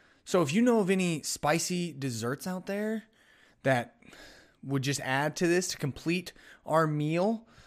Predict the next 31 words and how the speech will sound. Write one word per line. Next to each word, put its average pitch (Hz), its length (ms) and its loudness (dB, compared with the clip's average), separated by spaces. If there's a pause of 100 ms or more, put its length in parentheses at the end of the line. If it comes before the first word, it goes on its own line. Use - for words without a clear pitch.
(200)
then, 147 480 2
uh, 143 280 4
send 214 240 2
'em 233 80 4
in, 208 240 0 (460)
and 131 280 0
we'll 151 160 2
see 147 160 -2
if 165 80 -4
we 151 60 -4
can 143 80 -4
get 143 120 -6
it 147 40 -4
on 143 100 -2
the 127 80 -4
docket. 123 400 -4
I - 60 -10
can't - 280 -6
think 190 140 -6
of 147 80 -8
anything 135 400 -4
off 127 140 -8
the 123 80 -16
top - 220 -8
of - 40 -8
my 131 140 -4
head 113 240 -4
that's 104 180 -8
like 113 140 -10
a - 20 -10
spicy, 131 680 -4